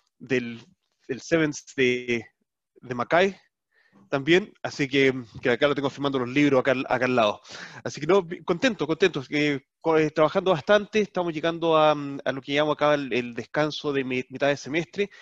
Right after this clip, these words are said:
en un par de semanas más, pero, mm, pero ha sido buena se-, buena semana y, y entre-, y entretenida, porque han habido hartos cambios, eh, las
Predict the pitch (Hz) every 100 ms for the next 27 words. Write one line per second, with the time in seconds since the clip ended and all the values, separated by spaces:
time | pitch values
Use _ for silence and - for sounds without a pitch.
0 | - 139 135 151 143 147 147 143 165 202
1 | - - - _ 165 156 156 156 151 151
2 | 147 143 147 165 160 - 185 180 156 175
3 | 160 - 170 165 156 151 117 104 127 123
4 | 123 123 123 127 147 160 170 165 156 160
5 | 175 151 120 135 - 135 135 131 139 143
6 | 147 - - 165 165 160 160 160 - -
7 | - - - 131 131 127 123 120 123 117